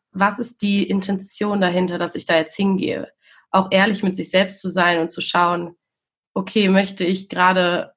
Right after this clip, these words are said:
vielleicht einfach nur sexuelle Nähe? Ne? Also man kann das ja auch schön in Tantra verpacken, aber eigentlich will ich einfach Sex haben. <laughs> Und da ist halt,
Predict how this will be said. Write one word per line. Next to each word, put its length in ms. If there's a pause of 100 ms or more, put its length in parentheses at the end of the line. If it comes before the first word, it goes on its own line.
vielleicht 400
einfach 380
nur 480 (1040)
sexuelle 600
Nähe? 520 (200)
Ne? 240
Also 220
man 160
kann 200
das 180
ja 260
auch 200 (340)
schön 400
in 100
Tantra 400
verpacken, 540
aber 180
eigentlich 380
will 80
ich 100
einfach 160
Sex 280
haben. 300 (260)
<laughs> 400 (840)
Und 480
da 140
ist 180
halt, 300